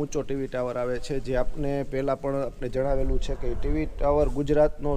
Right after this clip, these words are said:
સૌથી ઊંચો ટાવર છે અને આપના ભારત આખાનો આઠમા નંબરનો ઊંચો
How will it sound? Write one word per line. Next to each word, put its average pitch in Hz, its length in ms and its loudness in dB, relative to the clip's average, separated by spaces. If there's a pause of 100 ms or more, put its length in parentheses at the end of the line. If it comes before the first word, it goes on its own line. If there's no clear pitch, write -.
(100)
સૌથી 147 400 0
ઊંચો 143 280 2
ટાવર 113 420 -2
છે 127 120 -6 (680)
અને 131 220 0 (1160)
આપના 143 340 2 (140)
ભારત 143 480 4
આખાનો 139 420 0
આઠમા 143 400 -2
નંબરનો 135 480 2
ઊંચો 131 260 2